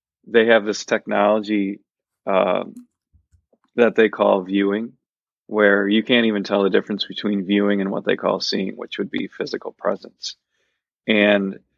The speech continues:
this detective goes to Solaria, and he's shocked right away because he sees, he, he views this woman getting out of the shower, and she's completely naked. And, um, he says, "Well, what are you doing?" She's like, "Well, it,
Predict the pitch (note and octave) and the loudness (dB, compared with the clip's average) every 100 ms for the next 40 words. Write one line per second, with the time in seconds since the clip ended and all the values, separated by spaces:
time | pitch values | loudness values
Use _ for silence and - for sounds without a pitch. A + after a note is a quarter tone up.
0 | _ _ _ _ _ _ - - _ - | _ _ _ _ _ _ -20 -20 _ -20
1 | - - C3 - A#2+ - C3+ D3 D#3+ A#2+ | -14 -2 -2 0 -4 0 -2 0 0 0
2 | G#2 A2 A2+ - G#2+ - G#2 G2+ G#2 C3+ | 2 2 2 0 -8 -4 0 2 2 0
3 | A2 F#2+ G2 _ _ _ _ - A2 G#2 | -2 -4 -10 _ _ _ _ -8 -2 0
4 | A2 A2+ - A#2+ A#2 A#2+ - A2 G2+ G2 | 0 0 2 2 0 -2 -6 -2 0 0
5 | G2 G2 - - G2+ F#2+ - _ _ _ | 0 0 -4 -2 -2 -2 -10 _ _ _
6 | - A2+ G#2+ B2 A2+ G#2+ - - B2 A2 | -8 -6 -2 0 0 -2 -8 0 2 2
7 | A2+ _ _ _ _ - B2+ G2+ G#2+ A#2+ | 0 _ _ _ _ 0 0 2 2 4
8 | C#3+ B2+ G#2+ G#2+ - G#2 G#2+ G#2 G#2 G2 | 4 2 0 -4 0 0 0 0 2 2
9 | G2+ A2 G#2+ - G#2 F#2+ G#2 - - - | 0 -4 -4 0 2 2 -2 -10 -10 -10
10 | - G2 - A2+ - G#2 - - - - | -10 -12 -6 -6 -6 -8 -8 -8 -10 -12
11 | _ _ _ _ _ _ A2 A2 G2 F#2 | _ _ _ _ _ _ 0 2 2 0
12 | F#2 - - G#2 G2 F#2+ G2 _ _ _ | -6 -10 -2 0 0 -2 -10 _ _ _
13 | _ _ _ _ _ - A#2 - A#2 G#2+ | _ _ _ _ _ -6 -4 0 0 2
14 | G2+ G#2 G#2 G2+ A2 G#2+ F2+ - F#2+ G#2+ | 2 4 4 2 0 -4 -6 -10 -4 -2
15 | G#2+ A2 A2 A2 | 0 2 2 0